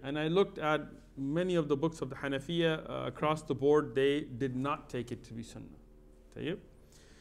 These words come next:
And the Malikiya. Even though I found some very few Maliki ulama that did accept it, but the Jamhur, the majority of the Maliki ulama and their madhab and the mu'tamad, the muftahbi, the one that the fatwa is given upon the Maliki madhab,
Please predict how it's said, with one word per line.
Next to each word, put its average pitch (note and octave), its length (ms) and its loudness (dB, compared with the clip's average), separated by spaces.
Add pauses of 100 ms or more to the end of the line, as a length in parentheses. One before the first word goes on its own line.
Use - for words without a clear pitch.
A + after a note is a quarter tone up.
(220)
And A3+ 320 2
the A#3 240 4
Malikiya. F#3 800 4 (360)
Even D4 280 2
though C#4 80 6
I C4 80 6
found C4+ 320 4
some A3+ 200 0
very B3+ 340 0
few C4 420 2
Maliki A3 420 2
ulama G3+ 320 2
that F3+ 220 0
did G#3 140 6
accept G#3+ 340 0
it, F#3+ 140 -2
but F3 140 0
the F3+ 80 4
Jamhur, F3+ 520 4
the D#3 80 -2
majority G3+ 600 4
of F3 120 2
the D#3+ 80 -2
Maliki G3+ 720 0 (520)
ulama F3 640 2
and D3+ 140 -4
their D3 120 4
madhab G3 580 2
and C#3+ 160 -4
the C#3+ 60 0
mu'tamad, D#3+ 640 0
the C#3 100 -2
muftahbi, E3+ 680 -2
the D#3 80 -2
one D#3+ 180 -2
that C#3+ 160 -2
the B2+ 60 -4
fatwa E3+ 360 0
is C3+ 60 0
given E3+ 280 2
upon D#3 260 -2
the C3+ 80 -2
Maliki F3 400 0
madhab, G3 380 0